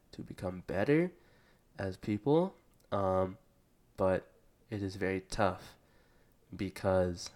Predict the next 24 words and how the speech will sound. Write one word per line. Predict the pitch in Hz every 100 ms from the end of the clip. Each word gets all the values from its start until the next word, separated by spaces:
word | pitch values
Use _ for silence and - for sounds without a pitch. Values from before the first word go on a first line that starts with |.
| -
um, | 104 95 92 90 92 _ _ _ _ _ _ -
that's, | - 90 - - - _ _ _ - - _ _ _ -
we've | 98 92 - _ -
grown | 120 151 175
into | 104 92
that, | - - - -
you | - 107
know? | 123 143 135 110
We've, | 110 - - - _ _ _ _ _ _ _ _ _ _ - -
you | 120
gotta, | 120 117 107 - 135
you |
know, | 110
you | 101 101
blame | 117 123 117 110 107
our, | - 107 101 - - _ _ _
and | 117 113 143 - -
our | 104
family, | - 110 160 98 92 123
you | 113
know, | 113
our | -
parents | 101 127 143 117 -
and, | - 98